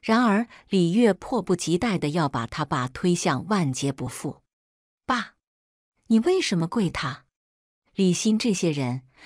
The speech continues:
就是来看我们的笑话的，一群贱人。”不得好死的贱人，最后一丝动容也从我哥脸上消失，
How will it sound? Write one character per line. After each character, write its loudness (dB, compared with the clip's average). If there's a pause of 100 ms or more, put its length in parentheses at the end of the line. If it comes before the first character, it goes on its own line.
(120)
就 0
是 0
来 0
看 -4
我 -2
们 -2
的 -2
笑 -4
话 -6
的， -8 (400)
一 4
群 -2
贱 0
人。” -6 (800)
不 2
得 2
好 0
死 -6
的 -2
贱 0
人， -6 (320)
最 2
后 -2
一 -2
丝 -4
动 0
容 -2 (260)
也 4
从 -2
我 -4
哥 0
脸 -2
上 -4
消 -2
失， -4